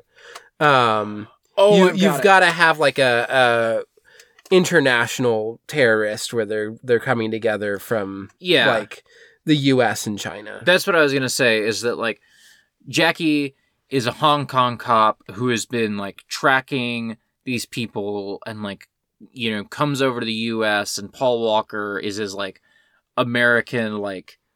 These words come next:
Speaker 2: buddy cop, and the, he, there's, like, there's a way to do a, like, "Ah, we come from two different cultures" that isn't racist, like the Rush Hour movies are <laughs> racist.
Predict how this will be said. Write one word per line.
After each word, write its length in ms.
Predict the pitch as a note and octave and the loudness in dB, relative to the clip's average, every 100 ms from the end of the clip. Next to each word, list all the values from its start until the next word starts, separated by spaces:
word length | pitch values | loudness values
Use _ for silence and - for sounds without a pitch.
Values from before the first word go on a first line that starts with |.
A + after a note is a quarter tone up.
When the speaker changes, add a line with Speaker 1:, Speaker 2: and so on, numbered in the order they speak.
| - | -4
Speaker 2:
buddy 320 | A#2+ B2 A2+ | 0 2 0
cop, 500 | - A#2+ G#2+ G2+ G2 _ _ _ - | -2 0 2 0 -6 _ _ _ -6
and 180 | A#2+ A#2 | -4 -4
the, 100 | G#2+ | -6
he, 380 | A#2 A#2+ - _ | -10 -12 -14 _
there's, 220 | B2 A#2+ G#2+ | -6 -4 -4
like, 240 | G#2+ - _ _ _ _ _ _ _ _ _ _ _ | -6 -8 _ _ _ _ _ _ _ _ _ _ _
there's 180 | G#3+ C#4+ | 2 4
a 80 | D#4 | 2
way 340 | A3+ B3 C#4+ C4 | 2 4 4 0
to 120 | G3 | -4
do 560 | D3 E3 D#3+ D3 A#2+ - _ _ _ - | -4 0 2 2 -2 -8 _ _ _ -6
a, 180 | C#3+ C3 | -4 -2
like, 380 | A#2 G#2+ - - _ - | -2 -2 -6 -18 _ 0
"Ah, 280 | E3+ E3 B2 | 2 2 0
we 180 | F3 | -4
come 240 | G3+ D3 A#2+ | -4 -4 -4
from 200 | A#2 G#2+ | -8 -10
two 160 | - | -6
different 340 | D3+ C3 A2+ G#2 | -4 -4 -6 -10
cultures" 540 | F3 F#3 - G#2 F#2+ | -10 -8 -4 -4 -4
that 140 | B2+ B2 | -6 -2
isn't 340 | F#3 F3 D3+ | 0 0 -4
racist, 600 | A2+ A#2+ C#3 E3+ E3+ - | -2 0 0 -2 -4 -2
like 140 | B2 | -4
the 100 | A#2 | -2
Rush 240 | G#2+ A#2+ - | -4 -2 2
Hour 240 | C#3+ D#3+ | 2 2
movies 380 | E3 F3 F#3+ E3+ | 0 -6 -6 -6
are 60 | F#3 | -2
<laughs> 0 | |
racist. 760 | F#3 G3 G3+ D#3+ D3 - - | 2 4 2 2 2 0 -2